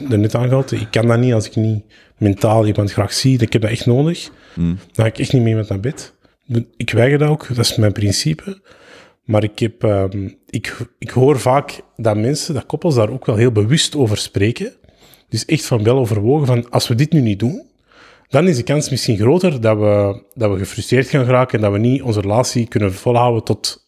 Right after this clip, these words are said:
Speaker 1: het einde van de dagen.
Speaker 2: Oh, ik vind dat een moeilijk argument.
Speaker 1: Ja, maar dat is echt, dat, dat is een argument dat koppels vaak gebruiken. En vanuit die basis gaan zeggen, we gaan nu het beste uit ons halen, we gaan vanuit controle dat gesprek voeren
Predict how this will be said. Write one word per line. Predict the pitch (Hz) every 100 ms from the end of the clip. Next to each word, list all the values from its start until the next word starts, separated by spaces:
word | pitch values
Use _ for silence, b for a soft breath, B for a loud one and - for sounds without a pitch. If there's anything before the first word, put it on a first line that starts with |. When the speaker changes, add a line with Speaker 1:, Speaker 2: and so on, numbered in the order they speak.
| -
Speaker 1:
het | -
einde | 113 120
van | 104
de | 98
dagen. | 95 92 92 98
Speaker 2:
Oh, | -
ik | 92
vind | - 90
dat | 90
een |
moeilijk | 90 90 87
argument. | 87 87 82 82 85 -
Speaker 1:
Ja, | - 180
maar | 127 113
dat | 160
is | - -
echt, | - - - -
dat, | 120 113
dat | 113 117
is | 113
een | 113
argument | 98 120 147
dat | -
koppels | 160 - -
vaak | 131 131
gebruiken. | - 98 107 151 165
En | 120
vanuit | 110 110
die | - 185
basis | 151 175 -
gaan | 139
zeggen, | 127 175 185 135
we | 113
gaan | 113 110
nu | 135 175 143
het | 104
beste | 131 - 123
uit | 110 127
ons | 143
halen, | 156 160 156
we |
gaan | 117 110 101
vanuit | 104 104
controle | - 104 - 123 165 170
dat | 127
gesprek | 101 - - 117
voeren | - 147 170 196